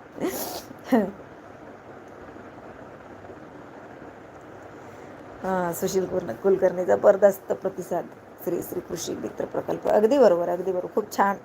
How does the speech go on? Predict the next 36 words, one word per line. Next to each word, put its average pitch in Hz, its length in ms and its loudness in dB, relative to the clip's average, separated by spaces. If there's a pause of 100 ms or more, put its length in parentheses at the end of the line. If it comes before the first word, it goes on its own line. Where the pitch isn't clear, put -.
छान 190 140 2
मांडणी 175 300 -8
असते. - 200 -10 (340)
ताई, 240 100 8
तू 254 140 6
जरांगे 233 380 8
गावामधून 220 520 6
एका 214 220 2
माणसाला 202 520 2
गावामधून 196 580 2
मराठा 190 420 0
किती 190 320 -2
मत 185 320 -4
आणि 180 400 -4 (540)
जे 185 140 2
उमेदवार 185 540 4
आहेत 180 300 2 (120)
त्यां-, 180 680 -6 (1500)
त्यांना 180 220 -4
किती 185 280 -6
मत 175 140 -6 (160)
पाडणार 160 340 -4
आहे 160 220 -6
तो, - 200 -12 (360)
ते 175 60 0
बघणार 156 380 -6
आहे. 76 200 -6
हां, 226 240 4
अगदी 208 380 6
बरोबर 185 360 2 (440)
अमित 190 200 -4
पाटील 175 340 -2
दादा, 175 200 -2 (140)
खरं 202 160 8
बोललात 170 260 0
तुम्ही. 170 260 -8